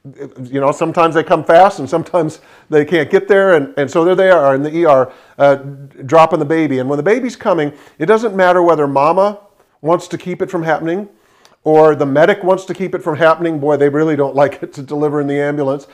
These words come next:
Or the nurses don't want it to be happening. No, no, no. Get 'em up to labor and delivery. Get 'em out of here, right?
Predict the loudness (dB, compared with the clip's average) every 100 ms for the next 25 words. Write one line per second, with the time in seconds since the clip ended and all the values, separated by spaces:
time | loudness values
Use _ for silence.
0 | -20 -16 -8 0 2 2 2 2 2 0
1 | 0 4 4 4 2 0 -4 -4 2 2
2 | 2 -2 0 2 2 2 2 0 -2 -2
3 | -12 -14 -6 -2 2 2 0 0 2 4
4 | 2 2 2 4 2 2 0 0 0 2
5 | 0 2 0 0